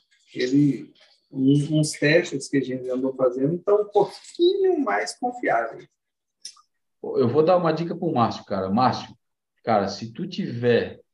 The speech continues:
Speaker 2: a, a possibilidade de contratar alguém pra fazer esse trampo pra ti, ou algum amigo que tenha, meu, é, porque assim, ó, é um bagulho que tu vai comprar, meu, e vai ficar jogado na tua casa, tu vai usar muito pouco, cara, e é caro, tá?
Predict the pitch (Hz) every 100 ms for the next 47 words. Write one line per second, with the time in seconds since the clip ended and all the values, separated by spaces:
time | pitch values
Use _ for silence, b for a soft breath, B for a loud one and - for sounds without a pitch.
0 | _ _ _ 76 95 - 98 - 131 -
1 | 135 127 117 110 101 98 98 101 107 -
2 | - - 113 123 120 - 143 156 120 160
3 | 160 123 120 - - 110 120 117 101 -
4 | 117 120 101 98 110 113 113 113 101 -
5 | 110 143 127 98 - _ _ _ _ _
6 | _ _ - 113 92 87 - - - 104
7 | 101 104 107 - 110 135 139 120 120 123
8 | 135 127 160 - 135 147 - 147 120 113
9 | 113 170 127 101 95 98 113 117 139 135
10 | 139 131 139 139 135 123 131 147 156 151
11 | 135 127 120 135 - 147 113 - 92 113
12 | 117 123 104 92 92 117